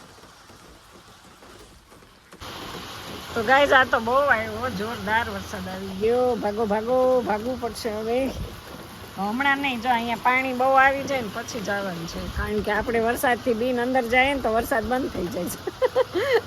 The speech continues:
<laughs> એટલે અહીંયા જ બેસવું છે ને આજે એને કહેવાનું, "ધબધબાટી આવો."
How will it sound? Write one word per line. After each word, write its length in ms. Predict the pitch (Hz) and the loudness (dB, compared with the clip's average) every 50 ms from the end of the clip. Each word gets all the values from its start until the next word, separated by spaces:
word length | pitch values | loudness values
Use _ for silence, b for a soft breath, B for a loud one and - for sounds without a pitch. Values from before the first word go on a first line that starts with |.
| - - | 0 0
<laughs> 60 | 233 | 0
એટલે 180 | 240 233 254 247 | 2 4 6 6
અહીંયા 280 | 240 254 285 302 294 269 | 6 6 6 4 4 4
જ 40 | |
બેસવું 500 | 240 233 262 277 285 - - - 269 254 | 4 4 6 6 4 4 2 -2 -2 0
છે 180 | 247 302 285 285 | 0 0 2 2
ને 100 | 262 247 | 2 2
આજે 220 | 247 254 247 269 | 0 2 2 2
એને 200 | 269 262 262 269 | 2 2 0 -2
કહેવાનું, 520 | 233 - 269 269 269 269 262 254 226 196 180 | -2 0 2 2 4 4 2 2 0 0 2
"ધબધબાટી 760 | 202 220 220 220 208 233 233 240 240 240 220 - 233 220 220 | 2 2 2 2 2 0 2 2 2 0 0 0 0 0 2
આવો." 280 | 214 208 196 175 175 | 2 0 0 -2 -4